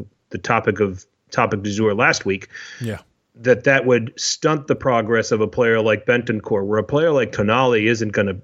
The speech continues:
Speaker 1: isn't gonna necessarily do that because his role is a lot different, uh, than Bentancur.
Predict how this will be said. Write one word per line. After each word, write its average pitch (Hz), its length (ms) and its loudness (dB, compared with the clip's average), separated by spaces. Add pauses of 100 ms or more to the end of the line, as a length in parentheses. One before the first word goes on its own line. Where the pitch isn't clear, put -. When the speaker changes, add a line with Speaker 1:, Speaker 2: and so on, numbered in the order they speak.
(120)
Speaker 1:
isn't 131 220 2
gonna 110 180 2
necessarily 107 600 0
do 131 220 0
that 110 180 0
because 107 280 0
his 104 160 -4
role 107 540 0 (380)
is 123 120 2
a 113 60 2
lot 104 340 0
different, 131 480 -2 (520)
uh, 104 240 2
than 101 200 0
Bentancur. 104 680 -4